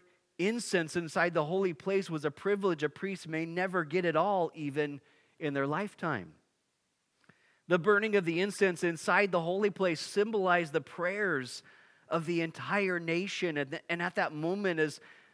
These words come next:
Zacharias would have been alone in the holy place carrying out his task that he might have waited for, for his whole life, there's this large crowd of worshipers gathered outside the temple and the temple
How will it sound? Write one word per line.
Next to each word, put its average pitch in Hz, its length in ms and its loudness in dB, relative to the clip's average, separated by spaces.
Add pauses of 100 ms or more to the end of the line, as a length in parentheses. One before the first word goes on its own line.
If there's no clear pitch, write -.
(120)
Zacharias 180 840 4
would 170 140 0
have 160 120 -2
been 170 140 2
alone 165 560 6
in 156 80 -4
the 147 80 0
holy 156 320 -2
place 147 340 0
carrying 180 540 -2
out 180 260 4
his 156 220 -4
task 156 520 0 (580)
that 165 180 4
he 160 120 -4
might 180 280 4
have 151 160 0
waited 170 460 0
for, 165 300 2
for 156 200 0
his 147 120 2
whole 185 380 0
life, 170 440 2
there's 170 260 0
this 156 260 -4
large 175 480 2
crowd 185 420 2
of 151 140 0
worshipers 156 760 -2 (480)
gathered 170 760 6 (540)
outside 196 920 6
the 160 160 0
temple 185 520 0
and 160 120 -2
the 160 60 0
temple 190 420 -2